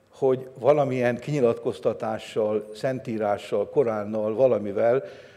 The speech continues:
összhangban van az adott állítása. Igen, akkor igaz.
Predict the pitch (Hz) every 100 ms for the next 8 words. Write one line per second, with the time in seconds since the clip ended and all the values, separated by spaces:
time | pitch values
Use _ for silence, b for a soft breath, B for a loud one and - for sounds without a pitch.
0 | B - 147 - 113 101 98 104 107 104
1 | 95 92 - 101 85 - 95 - - 190
2 | 160 143 139 113 - 98 104 82 80 -